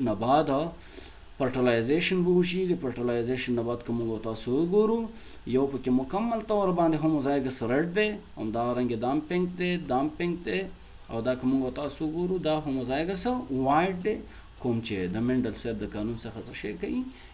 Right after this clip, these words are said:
حمایت کوي. کمپلیټ ډومیننس ته موږ تاسو راځو. لکه څنګه چې موږ تاسو په مینډالیزم کې خبرې وکړې چې د همیشه لپاره به یو خصوصیت ډومیننټ او بل به ریسیسیو،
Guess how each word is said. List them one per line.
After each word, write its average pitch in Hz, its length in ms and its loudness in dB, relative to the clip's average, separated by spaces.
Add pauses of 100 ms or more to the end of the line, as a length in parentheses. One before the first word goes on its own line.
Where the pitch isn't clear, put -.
(120)
حمایت 95 400 -2 (100)
کوي. 80 160 -10 (1900)
کمپلیټ 226 300 2 (140)
ډومیننس 208 460 6
ته 208 120 2
موږ 190 320 2
تاسو 180 160 0 (120)
راځو. 156 280 4 (420)
لکه - 220 -8
څنګه 156 240 4
چې 156 120 2
موږ 160 220 4
تاسو 147 220 0
په 143 100 0
مینډالیزم 139 520 4
کې 139 120 -8
خبرې 131 320 4
وکړې 135 300 2 (340)
چې - 120 2
د 127 120 6
همیشه 131 400 10
لپاره 156 380 10
به 143 80 12
یو 143 180 12
خصوصیت 131 440 8 (100)
ډومیننټ 147 400 12
او 139 100 10
بل 143 160 12
به 135 100 10
ریسیسیو، 151 460 4